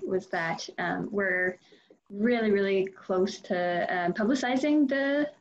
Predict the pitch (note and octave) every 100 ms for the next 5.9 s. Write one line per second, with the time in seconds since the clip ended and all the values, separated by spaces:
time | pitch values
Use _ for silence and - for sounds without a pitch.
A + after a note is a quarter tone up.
0 | _ - B3 B3+ D4 D4+ D4 D4+ D4+ -
1 | - - C#4 C#4 C#4 D4+ D#4+ D#4 - -
2 | G#3 F#3 A#3+ - G3+ - A3 G3+ - -
3 | - F#3 F#3 - - F#3 F3 F3 - F3+
4 | - F3 F3 - F3+ E3+ F3 E3 E3 E3+
5 | - - _ _ F3 E3+ D#3+ F3 -